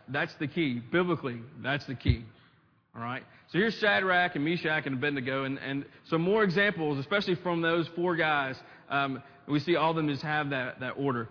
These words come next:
So here's what they say to the, to the king in response to him giving them their second chance. Verse sixteen, "Shadrach, Meshach, Abednego replied to the king,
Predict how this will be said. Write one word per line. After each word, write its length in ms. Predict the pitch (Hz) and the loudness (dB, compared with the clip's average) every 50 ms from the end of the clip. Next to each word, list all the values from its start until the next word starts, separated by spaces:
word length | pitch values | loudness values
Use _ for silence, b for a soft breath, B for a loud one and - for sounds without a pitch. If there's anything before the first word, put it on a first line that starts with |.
| - - | -12 -8
So 120 | - 151 | -4 -2
here's 160 | 160 220 247 220 | 0 0 2 0
what 120 | 233 220 | 0 0
they 140 | 202 196 180 | 2 0 0
say 320 | - - 170 170 165 160 | 0 2 2 2 2 2
to 220 | 151 - - 175 156 | 0 -2 -2 0 0
the, 260 | 139 131 127 120 - - - - | 0 0 -2 -4 -6 -10 -4 -2
to 120 | 175 170 | 0 0
the 80 | 151 139 | 0 0
king 380 | - - 156 147 135 127 127 | 2 2 4 4 2 0 -4
in 140 | 113 135 135 | -4 -4 -4
response 600 | 131 127 120 - - - 160 147 127 95 76 - - | -4 -4 -6 -6 -4 -4 -2 -2 -4 -6 -10 -12 -8
to 160 | - 131 127 | -6 -4 -4
him 160 | 120 147 147 143 | -2 -2 -2 0
giving 280 | 143 143 139 135 131 | -2 -2 -2 -2 -4
them 140 | 131 127 127 | -4 -4 -4
their 140 | 127 127 123 | -4 -4 -6
second 320 | 120 - 135 127 - 101 - | -6 -6 -6 -6 -6 -8 -10
chance. 280 | - 123 117 113 - - B B B B B B B _ - | -10 -10 -10 -12 -14 -18 B B B B B B B _ -6
Verse 260 | 123 147 151 147 - | -2 -2 -2 -2 -2
sixteen, 500 | - 170 147 - - 147 135 120 113 117 123 - - _ _ _ _ _ _ _ _ _ _ _ | -4 -4 -6 -4 -6 -6 -6 -6 -6 -8 -12 -16 -20 _ _ _ _ _ _ _ _ _ _ _
"Shadrach, 560 | - - 170 160 160 160 151 139 113 107 - | -8 -2 -2 0 0 0 0 -2 -4 -4 -4
Meshach, 440 | 120 151 156 143 139 131 120 117 113 | -2 -2 0 0 -2 -4 -6 -8 -8
Abednego 440 | 120 123 143 143 139 131 123 127 123 | -6 -4 -2 -2 -2 -2 -4 -4 -4
replied 460 | 123 123 123 - 151 139 143 147 143 | -6 -6 -6 -4 -2 -2 -2 -2 -2
to 60 | 143 | -4
the 100 | 135 131 | -6 -6
king, 340 | 120 - 131 120 113 113 117 | -6 -6 -8 -8 -8 -10 -14